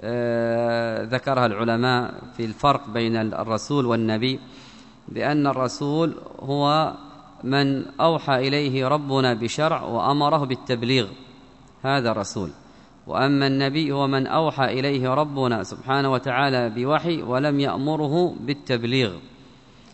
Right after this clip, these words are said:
قالوا هذا، آه، من الفروق التي بين الرسالة وبين النبوة، وصحيح هذا ليس بذاك التفريق،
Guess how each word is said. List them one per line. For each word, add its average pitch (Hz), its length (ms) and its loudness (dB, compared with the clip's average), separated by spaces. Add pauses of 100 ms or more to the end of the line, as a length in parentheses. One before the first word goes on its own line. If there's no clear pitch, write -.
(220)
قالوا 135 300 2
هذا، 147 640 0 (840)
آه، 131 180 -2
من 143 140 2
الفروق 143 520 0
التي 139 300 0
بين 147 260 0
الرسالة 143 640 -2
وبين 143 300 0
النبوة، 123 540 0
وصحيح 151 420 -4
هذا 156 140 0
ليس 160 240 0
بذاك 123 360 0
التفريق، 117 460 -2